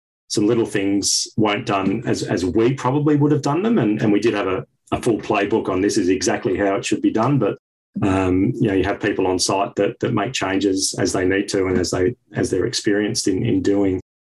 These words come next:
uh, on site. So that, that's created some problems at the analysis end for us. So that was the first one. And then the second one was the, the performance test, so the, the accuracy of tracking systems, which was done in Sevilla in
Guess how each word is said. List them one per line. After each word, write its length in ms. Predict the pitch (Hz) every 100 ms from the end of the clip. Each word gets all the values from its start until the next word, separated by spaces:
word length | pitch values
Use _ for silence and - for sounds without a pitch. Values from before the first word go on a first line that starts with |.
| _ -
uh, 260 | 98 92 -
on 200 | 95 90
site. 420 | - 98 95 -
So 140 | 101 92
that, 140 | 98
that's 200 | 107 104
created 360 | - 98 92 -
some 120 | 87
problems 380 | - 85 95 90
at 100 | -
the 240 | 95 87 -
analysis 500 | 95 101 101 98 98
end 220 | 92 90
for 180 | 95 110
us. 320 | 139 - - - _ _ _ _ -
So 60 | 117
that 100 | 101
was 120 | 92
the 80 | 92
first 300 | 123 117 -
one. 160 | 117
And 120 | 113 104
then 120 | 101
the 60 |
second 300 | - 117 110
one 200 | 104 95
was 280 | 98 92 -
the, 320 | - 101 - - - -
the 340 | 98 92 - _ -
performance 520 | - 104 98 95 -
test, 260 | - 95 -
so 120 | 101
the, 180 | 92 95
the 160 | - 104
accuracy 400 | 98 - 90 92
of 80 | 90
tracking 300 | 104 - 95
systems, 440 | 101 - 95 92
which 160 | - -
was 100 | 92
done 160 | 95
in 80 | 92
Sevilla 520 | - 85 95 92 95 90
in 340 | 90 87